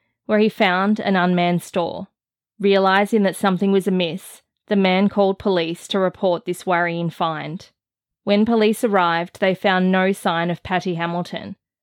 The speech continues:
The last entry on the cash register was a no sale,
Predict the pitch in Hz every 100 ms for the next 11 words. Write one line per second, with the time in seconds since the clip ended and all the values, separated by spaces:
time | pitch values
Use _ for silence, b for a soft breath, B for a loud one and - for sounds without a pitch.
0 | _ _ - 214 202 196 202 220 202 -
1 | 208 190 196 - 175 - 190 175 185 -
2 | 214 202 190 190 180 175 175 - 170 95
3 | 82